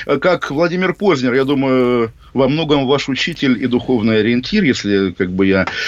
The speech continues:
правильно представляю судьбу журналиста-международника в России, он говорил, что вот оказалось, что все, что нам рассказывали о социализме, было неправдой. Зато все, что рассказывали о капитализме, было правдой. Это, естественно, советских времен поговорка,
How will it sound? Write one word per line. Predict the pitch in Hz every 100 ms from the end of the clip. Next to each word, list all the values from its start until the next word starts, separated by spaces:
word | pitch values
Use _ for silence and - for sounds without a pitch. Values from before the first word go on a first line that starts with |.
| -
правильно | - 143 135 127
представляю | 123 131 139 127 135 139 131 123
судьбу | - - - 131 120 120 175
журналиста-международника | 143 135 135 139 - 123 127 120 139 139 123 135
в | 127
России, | 147 - 156 - - -
он | 139 160
говорил, | 147 156 170 151 - -
что | - 156
вот | 151 147
оказалось, | - 170 165 143 165 220 202 175 -
что | - 156
все, | 139 180
что | 165 -
нам | 143
рассказывали | 135 135 160 135 123 131 135
о | 151 147
социализме, | - 139 - 131 147 202 170 165
было | - 123 143 139 135
неправдой. | 143 143 156 139 95 95 87 - -
Зато | 113 127
все, | 156 - 151
что | 139
рассказывали | 127 - 131 120 123 123
о | 135
капитализме, | 143 131 131 131 185 156 151 - -
было | 117 131 135
правдой. | 147 135 98 104
Это, | - 160 147
естественно, | 135 151 143 127
советских | 147 135 135 131 135
времен | 135 143
поговорка, | 139 160 185 262 262 180